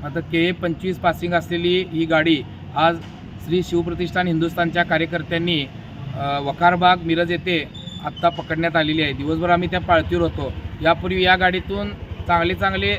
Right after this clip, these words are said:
शर्यतीला जाणारे बैल त्या व्यापाऱ्यांनी नंतर त्यांच्या काही कारणामुळं, इकडल्या तिकडल्या त्यांच्या आजारपणामुळं याच ब-, याच गाडीतून कापाला जाणाऱ्या बैलांची व-,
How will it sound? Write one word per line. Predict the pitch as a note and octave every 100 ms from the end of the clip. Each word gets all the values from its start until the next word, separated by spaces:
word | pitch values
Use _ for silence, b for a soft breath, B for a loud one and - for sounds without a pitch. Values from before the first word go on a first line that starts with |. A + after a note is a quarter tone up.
| -
शर्यतीला | F3+ F3 F#3 G3 G3
जाणारे | F#3+ F3+ F#3 G3
बैल | F3+ G3+ G3 -
त्या | G3 G3 G3+ F#3+ -
व्यापाऱ्यांनी | E3+ E3 F3+ F#3 F#3 F#3+
नंतर | F#3+ F3 E3 G3 F#3+ - -
त्यांच्या | E3+ D#3 F3+
काही | F#3 F#3 F#3+
कारणामुळं, | F#3 E3 E3+ F3+ F3+ F3+ F3+ D#3+ -
इकडल्या | D#3 E3+ E3+
तिकडल्या | E3+ E3+ E3+ E3+ F3 F3 -
त्यांच्या | E3+ E3 D#3 F3 F3+ E3+ - - - - -
आजारपणामुळं | C#3 E3+ F#3 F3 F3 E3+ E3+ F3 E3 - D3+
याच | D3+ G3+ A3 - - - E3+
ब-, | G3 D#3 -
याच | E3 G3 G3+
गाडीतून | G#3 G3+ - G#3+ A#3
कापाला | A3+ - - F3 E3+ F#3+ G3
जाणाऱ्या | F#3+ F#3 F#3
बैलांची | F#3 F3 F3 F#3+
व-, | F3